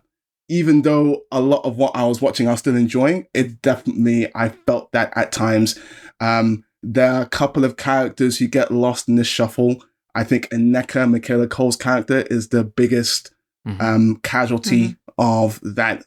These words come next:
Speaker 1: um, in particular. Okoye Denagire's character, she's great,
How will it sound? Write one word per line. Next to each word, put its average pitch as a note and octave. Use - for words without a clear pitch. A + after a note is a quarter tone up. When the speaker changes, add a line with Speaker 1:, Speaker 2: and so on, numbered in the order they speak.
Speaker 1:
um, A2
in A2
particular. A#2
Okoye D3+
Denagire's C3
character, B2
she's D3
great, -